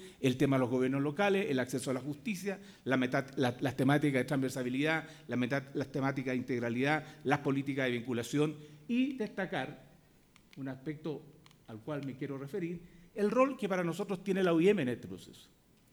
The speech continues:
Consideramos que la O I M tiene un rol central en el trabajo, sobre todo de seguimiento e implementación, y nos parece que allí hay una tarea que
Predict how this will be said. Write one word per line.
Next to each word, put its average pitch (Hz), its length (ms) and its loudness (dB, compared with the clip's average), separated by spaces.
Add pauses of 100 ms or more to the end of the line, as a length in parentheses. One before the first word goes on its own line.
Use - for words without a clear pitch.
(220)
Consideramos 156 500 2
que 185 80 0
la 160 100 6
O 160 40 6
I 170 40 4
M 170 120 2
tiene 165 160 4
un 143 60 -2
rol 170 140 2
central 180 640 2
en 147 120 0
el 131 100 -2
trabajo, 160 600 0 (300)
sobre 147 300 2
todo 208 200 4
de 190 60 4
seguimiento 170 600 0
e 185 40 2
implementación, 175 760 -4 (220)
y 147 80 0
nos 160 120 2
parece 165 380 2
que 160 80 0
allí 156 280 2
hay 151 140 -2
una 143 200 -2
tarea 143 380 -2
que 135 400 -2